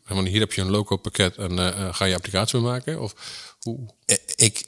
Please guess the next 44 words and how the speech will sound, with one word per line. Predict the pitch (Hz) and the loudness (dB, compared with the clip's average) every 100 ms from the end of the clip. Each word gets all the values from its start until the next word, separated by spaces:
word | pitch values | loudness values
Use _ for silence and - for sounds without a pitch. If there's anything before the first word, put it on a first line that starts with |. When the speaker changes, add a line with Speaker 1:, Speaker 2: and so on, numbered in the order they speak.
| _ | _
Speaker 2:
het | - 101 - | 0 2 4
hele | 110 101 | 6 8
citizen | 92 - 123 113 107 | 8 8 8 8 8
development | 92 87 113 107 107 | 4 4 4 4 4
stuk, | - 98 - - | 6 4 4 2
daar | 90 | 2
heb | 95 | 4
ik | |
mijn | 87 | 2
twijfels | 82 95 107 - 101 | 4 4 4 0 2
bij. | 98 120 143 _ - _ _ | 0 0 -6 _ -20 _ _
Ehm, | - 90 - | 2 4 4
ik | 98 | 4
zie | - 95 | 6 4
het | 82 | 4
wel | 82 | 4
gebeuren | 85 82 90 87 | 4 2 2 4
dat, | 92 85 | 2 0
eh, | - 80 87 | -2 -2 0
grote | 87 104 95 85 | 0 2 2 2
organisaties | 90 85 98 87 - - | 2 4 2 2 2 4
zeggen, | 95 82 87 87 | 4 4 2 2
"We | |
hebben | 85 85 82 | 2 2 4
low-code | 87 85 107 104 | 4 4 2 2
teams | - 90 104 - | 0 0 0 -2
die | 85 | -2
voor | 82 82 | -2 0
ons | 87 87 | 0 0
applicaties | 85 82 - 95 - 80 | -2 -2 0 0 0 -4
bouwen." | - 69 71 76 | -4 -4 -4 0
Hè, | 90 | 0
want | 92 78 | 0 -2
we | |
hebben | 76 80 | -2 -2
het | 76 | -4
er | 76 | -2
al | 80 78 | -2 -2
wel | 78 | -4
eens | 76 - | -4 -2
eerder | 82 82 | -4 -2
over | 82 80 | -4 -4
gehad. | 80 78 80 - - - - | -4 -4 -4 -6 -14 -18 -18
Ehm, | - 80 80 80 | -2 2 2 0